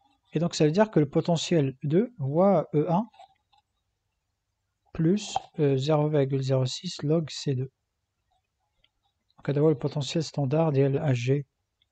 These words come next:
C L مع H G. E un عطاوها لينا.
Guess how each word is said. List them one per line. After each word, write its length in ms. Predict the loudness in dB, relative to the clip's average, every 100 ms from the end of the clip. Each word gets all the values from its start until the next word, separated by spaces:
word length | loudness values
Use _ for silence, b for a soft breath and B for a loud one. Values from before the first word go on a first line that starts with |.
| _ _ -18
C 280 | -14 -8
L 240 | -4 -2 -2
مع 380 | -2 -4 -2 -2
H 20 |
G. 200 | -4 -14 _ _ _ _ _ _ _ _ _ _ B B B _ 0
E 100 | 4
un 40 | 6
عطاوها 500 | 6 4 4 4 4
لينا. 340 | 2 2